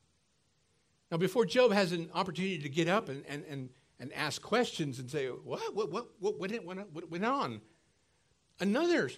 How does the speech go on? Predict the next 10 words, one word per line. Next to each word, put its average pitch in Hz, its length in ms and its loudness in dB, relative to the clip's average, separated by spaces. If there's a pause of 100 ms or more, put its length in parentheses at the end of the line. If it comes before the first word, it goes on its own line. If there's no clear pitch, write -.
(240)
servant 165 420 0
came 139 480 -4 (360)
while 190 160 2
he 196 160 2
was 196 160 2
still 294 260 -2
speaking, 170 540 -2
the 143 80 -2
first 285 320 -6
guy, 156 300 2